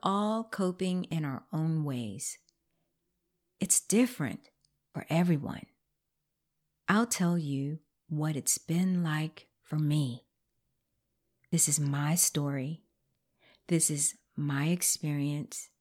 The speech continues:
And I want to share it with you,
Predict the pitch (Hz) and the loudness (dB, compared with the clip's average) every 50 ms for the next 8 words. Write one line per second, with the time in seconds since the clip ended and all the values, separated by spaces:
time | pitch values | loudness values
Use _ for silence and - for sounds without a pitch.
0 | _ _ _ _ _ _ _ _ _ _ _ _ _ - 170 160 151 147 143 147 | _ _ _ _ _ _ _ _ _ _ _ _ _ -2 0 0 0 0 0 -2
1 | 147 151 151 156 - _ _ _ _ _ _ _ _ _ _ _ _ - 170 165 | -2 -2 -4 -4 -6 _ _ _ _ _ _ _ _ _ _ _ _ -2 0 0
2 | 156 156 - - - - 190 190 180 170 170 - - - 156 165 - - - 147 | 2 2 2 2 4 4 4 4 4 2 0 -2 -4 -6 -6 -6 -6 -8 -8 -6
3 | 139 110 78 | -6 -6 -6